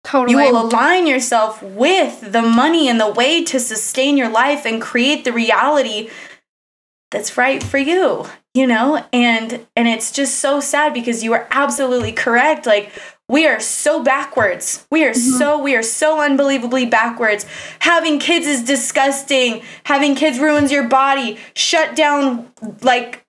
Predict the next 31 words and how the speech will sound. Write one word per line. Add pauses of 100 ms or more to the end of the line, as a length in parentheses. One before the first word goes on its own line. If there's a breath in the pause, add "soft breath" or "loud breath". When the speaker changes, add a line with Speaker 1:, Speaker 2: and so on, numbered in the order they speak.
(160)
Speaker 2:
a
vital
part
of
your
endocrine
system,
which
disrupts
everything
else
so
that
you
can
be
empowered
and, (280 loud breath)
and
Speaker 1:
Mm-hmm.
Speaker 2:
have, (240 loud breath)
you
know,
unprotected
sex
and,
and
not
get
pregnant
because